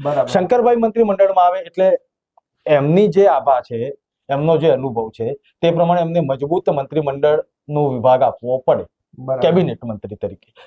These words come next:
Speaker 2: હવે કયા પ્રકારનું કેબિનેટ મંત્રી આપે છે એ ભૂપેન્દ્ર પટેલની સરકાર બને ત્યારે ખબર પડશે.
Speaker 1: બરાબર.
Speaker 2: એ જોતોની ભાષા છે ને તેનું કદાચ આપણે ગેસ ના પણ કરી શકીએ. પણ શંકરભાઈને જો મંત્રીમંડળમાં સમાવવામાં આવશે તો મજબૂત નેતા તરીકે,
Speaker 1: હમ.
Speaker 2: અ, કારણ કે યુવા નેતા છે,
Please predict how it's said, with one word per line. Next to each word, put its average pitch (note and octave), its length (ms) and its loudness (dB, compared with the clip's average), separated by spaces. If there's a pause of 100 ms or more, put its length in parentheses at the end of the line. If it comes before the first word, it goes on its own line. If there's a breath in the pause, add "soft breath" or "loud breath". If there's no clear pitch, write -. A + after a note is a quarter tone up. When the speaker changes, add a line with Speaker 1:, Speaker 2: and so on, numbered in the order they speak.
Speaker 2:
હવે C#3 120 4
કયા D3+ 260 2
પ્રકારનું E3 340 0
કેબિનેટ E3+ 320 0
મંત્રી E3 260 0
આપે D#3 160 0
છે E3 80 -2
એ E3+ 40 6
ભૂપેન્દ્ર E3+ 420 0
પટેલની F3 760 -2
સરકાર F#3 360 2
બને F3 180 2
ત્યારે F3+ 240 2
ખબર D3+ 240 0
પડશે. C#3+ 280 -2
Speaker 1:
બરાબર. - 340 -4
Speaker 2:
એ F3+ 120 2
જોતોની F3+ 460 0
ભાષા E3 320 2
છે E3 120 -2
ને E3+ 120 0
તેનું E3 320 0
કદાચ D#3+ 280 0
આપણે D#3 260 2
ગેસ E3 360 -2
ના F#3 160 2
પણ E3+ 180 -2
કરી A2 160 -10
શકીએ. C#3+ 300 -8 (280 soft breath)
પણ F#3 160 2
શંકરભાઈને F#3 760 2
જો F#3 240 4
મંત્રીમંડળમાં D#3 760 -2
સમાવવામાં C3+ 400 0
આવશે D3+ 240 -2
તો C#3 200 -2
મજબૂત B2+ 600 0
નેતા D3 340 0
તરીકે, C#3+ 420 -6 (460)
Speaker 1:
હમ. A#2+ 120 -12
Speaker 2:
અ, C3+ 160 -2
કારણ C3 200 -2
કે C3+ 100 2
યુવા C3+ 260 2
નેતા C#3+ 260 0
છે, C#3+ 180 -6